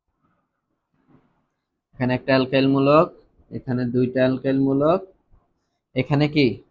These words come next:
তিনটাই অ্যালকাইল মূলক। তাহলে স্থিতিশীলতার ক্রম যদি আমরা দেখি, দেখো, স্থিতিশীলতার ক্রম যদি দেখি, মানে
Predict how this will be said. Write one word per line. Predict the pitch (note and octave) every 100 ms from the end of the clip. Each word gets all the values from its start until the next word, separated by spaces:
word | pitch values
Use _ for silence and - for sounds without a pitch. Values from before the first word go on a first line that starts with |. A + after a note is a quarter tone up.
| _ _ _ _ _ _ _ _ _ _ _ _ _ _ _ C#3+
তিনটাই | C#3+ C#3 C#3 D3+ G3 B3+ - _ _ _ _ _ _ _ _ _ _ _ _ _ B2
অ্যালকাইল | B2+ B2+ B2+ C#3 E3+ A#3+ B3+ - _ _ _
মূলক। | B2 B2 A#2 A2+ - - _ - - - - _ - _ -
তাহলে | C#3+ C#3+ D#3 - G#3+ G#3+
স্থিতিশীলতার | - A#3+ A#3+ A#3 A3+ G#3 G3+ F#3 F#3
ক্রম | F3+ E3+ F3
যদি | F3 E3 D3
আমরা | C#3 C3
দেখি, | B2+ D3+ F#3+ D#4 - _ _ _ _ _ _ _ _ _ _ _ _ _ _ _ _ _ _ _ _ _ -
দেখো, | C3 B2+ A2 - _ _ -
স্থিতিশীলতার | F3 - A3 G#3+ A#3 A#3 A3 G#3+ G#3
ক্রম | G3+ F#3+ F#3+
যদি | F#3 F3+
দেখি, | E3 D3+ D#3+
মানে | D#3+